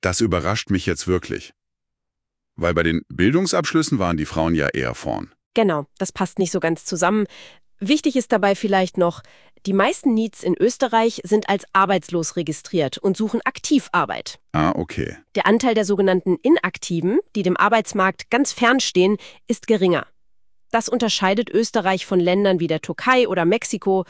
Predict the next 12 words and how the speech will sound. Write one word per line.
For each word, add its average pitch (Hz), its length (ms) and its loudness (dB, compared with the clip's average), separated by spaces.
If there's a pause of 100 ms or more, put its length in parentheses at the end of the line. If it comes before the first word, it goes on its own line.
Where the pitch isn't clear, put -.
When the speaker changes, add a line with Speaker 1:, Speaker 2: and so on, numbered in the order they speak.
(260)
Speaker 2:
wo 190 120 -2
Inaktivität 214 1000 0
oft - 220 -2
aufgrund 190 420 0
familiärer 196 640 2
Pflichten 180 480 0 (260)
eine 214 160 6
viel 226 200 0
größere 208 440 2
Rolle 139 260 -2
spielt. - 420 -8 (140)
Speaker 1:
Verstehe. 64 440 0